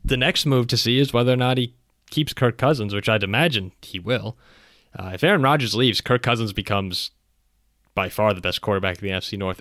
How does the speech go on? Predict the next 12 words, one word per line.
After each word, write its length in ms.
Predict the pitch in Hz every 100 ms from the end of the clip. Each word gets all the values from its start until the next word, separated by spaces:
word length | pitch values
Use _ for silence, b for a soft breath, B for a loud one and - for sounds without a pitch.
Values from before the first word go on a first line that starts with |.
| -
at 300 | 120 117 -
the 60 |
moment. 440 | 110 107 90 87 -
Justin 300 | 120 - 117
Fields, 420 | 123 120 107 - -
we, 140 | 107
we 120 | 104
don't 140 | 104 95
know 120 | 90
what 120 | 90
could 100 | 90
happen. 300 | 87 90 -